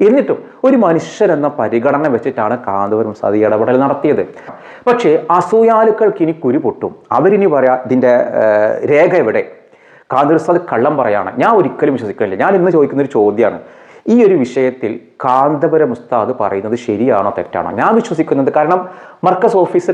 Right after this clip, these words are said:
കഴിഞ്ഞ ഒരു, ആ ഒരു വ-, വധശിക്ഷ നീട്ടിവെച്ചതിൻ്റെ ഡേറ്റിൻ്റെ ഒരു വ്യത്യാസം പറഞ്ഞ് വലിയ വിവാദങ്ങൾ ഉണ്ടായപ്പോൾ വളരെ ഗൗരവത്തിൽ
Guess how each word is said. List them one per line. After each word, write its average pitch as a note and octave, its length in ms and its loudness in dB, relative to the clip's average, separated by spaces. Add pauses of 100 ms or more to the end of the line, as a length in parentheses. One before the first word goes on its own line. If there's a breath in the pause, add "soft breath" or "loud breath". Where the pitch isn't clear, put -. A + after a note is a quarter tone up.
കഴിഞ്ഞ D#3+ 220 2
ഒരു, D#3+ 440 2
ആ C#3+ 220 2
ഒരു D3+ 640 0
വ-, B2 180 0
വധശിക്ഷ D#3+ 260 -2
നീട്ടിവെച്ചതിൻ്റെ E3 720 0
ഡേറ്റിൻ്റെ D3 360 0
ഒരു E3 80 2
വ്യത്യാസം D3+ 420 0
പറഞ്ഞ് C#3 200 0
വലിയ C3+ 240 2
വിവാദങ്ങൾ C3 440 2
ഉണ്ടായപ്പോൾ A#2+ 420 0 (360 loud breath)
വളരെ F#3+ 240 4
ഗൗരവത്തിൽ F3 640 2